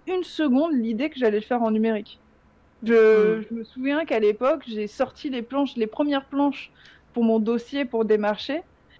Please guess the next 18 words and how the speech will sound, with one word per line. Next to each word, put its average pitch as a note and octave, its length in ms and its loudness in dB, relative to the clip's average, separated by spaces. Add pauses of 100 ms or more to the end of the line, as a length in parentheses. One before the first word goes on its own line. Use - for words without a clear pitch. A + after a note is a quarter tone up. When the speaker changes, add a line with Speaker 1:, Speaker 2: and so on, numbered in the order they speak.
(180)
Speaker 1:
euh, G3 640 0
était, C4+ 440 2
euh, G3+ 160 2
était G3 220 -2
directement A3 600 0
tradit. A#3 520 -2
J'ai A#3 120 4
même D#4+ 300 0
pas F4+ 280 2 (160)
tenté C#4 340 0
de D#4+ 80 -10
faire, B3 280 -2
euh, G3 320 2
un G3+ 240 -4
essai G#3+ 320 -2
en, G#3 400 0
en G#3+ 120 -2
numérique. A3 480 0